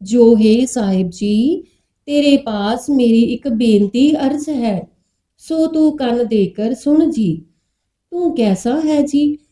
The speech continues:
ਕਰਤਾਰ ਕਰਨ ਕਾਰਨ ਹੈ ਜੀ, ਅਤੇ ਇਹ ਬੰਦਾ ਐਬਾਂ ਦਾ ਭਰਿਆ ਹੋਇਆ ਹੈ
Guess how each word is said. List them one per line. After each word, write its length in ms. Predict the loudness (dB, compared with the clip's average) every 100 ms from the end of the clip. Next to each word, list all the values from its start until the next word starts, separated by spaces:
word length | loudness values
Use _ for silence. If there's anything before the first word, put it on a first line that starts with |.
| _ _
ਕਰਤਾਰ 760 | -10 -8 -4 -2 0 0 -2 -4
ਕਰਨ 480 | -6 -4 0 0 0
ਕਾਰਨ 460 | -2 -6 -4 -2 -2
ਹੈ 260 | -2 -2
ਜੀ, 340 | -4 -8 -16 -18 _ _ _ _ _ -14
ਅਤੇ 200 | -4 -4
ਇਹ 320 | 0 0 2
ਬੰਦਾ 560 | 2 2 2 0 -4 -8 _ _ _
ਐਬਾਂ 380 | -6 -4 -2 -2
ਦਾ 200 | -2 -4
ਭਰਿਆ 480 | -6 -8 -4 -4 -4 -4
ਹੋਇਆ 240 | -4 -4
ਹੈ 380 | -4 -6 -10